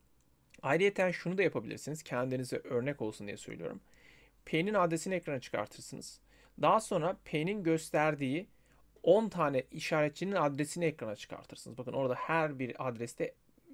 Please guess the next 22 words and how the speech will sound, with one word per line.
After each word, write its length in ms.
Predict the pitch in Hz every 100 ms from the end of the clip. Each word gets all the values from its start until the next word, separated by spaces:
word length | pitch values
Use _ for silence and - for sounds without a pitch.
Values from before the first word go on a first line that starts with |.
| -
e, 420 | 127 123 120 117
bir 140 | 131 147
tane 240 | - 127
işaretçi 420 | 113 113 127 -
var. 200 | 185 196 - _ _ - _ -
İşte 120 | -
artık, 400 | - 139 143 131 _ _ _ _ -
e, 300 | 127 120 120
şeyinize 440 | - 151 151 151
göre 300 | 135 107 - -
otuz 220 | 131 -
iki 120 | 151
bitle 260 | 143 - 113
derliyorsanız 560 | 131 147 135 151 147
her 180 | 160 160
birisinin 300 | 143 123 -
arasında 560 | 156 147 - 117 156 156
dört 260 | 160 160
byte'lık 300 | 107 - 175
mesafe 460 | 151 147 165 151 185
olacak 300 | 165 110 - -
mesela. 340 | - 104 98